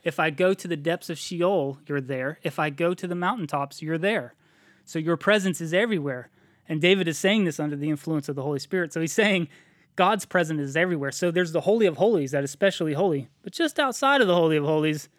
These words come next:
is kinda holy too, because God's presence is there too. And so he fills the whole earth. And now what do you do? So what ain't, what old rabbis would do is they say, "Well,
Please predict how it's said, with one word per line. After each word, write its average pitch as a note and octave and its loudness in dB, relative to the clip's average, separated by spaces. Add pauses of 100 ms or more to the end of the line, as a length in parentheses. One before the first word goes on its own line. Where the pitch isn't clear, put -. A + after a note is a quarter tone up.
(140)
is E3+ -6
kinda A3 4
holy G3 6
too, B3 4
because E3 0
God's E3+ 2
presence E3 -2
is D3 -6
there C#3+ 0
too. D#3+ 2 (360)
And F3 -2
so E3+ 2
he D#3+ -2
fills D3+ -2
the C#3+ -6
whole C3 -8
earth. D#3+ -2 (840)
And D#3 -4
now E3+ 2
what D#3+ 0
do D3+ -6
you D#3 -6
do? F3 -4 (120)
So - -2
what E3 0
ain't, F#3+ 0 (120)
what E3+ -2
old E3+ 0
rabbis D3+ 2
would D3+ -6
do F3+ 4
is D#3 -2
they D3 -2
say, D3 -4
"Well, E3+ 0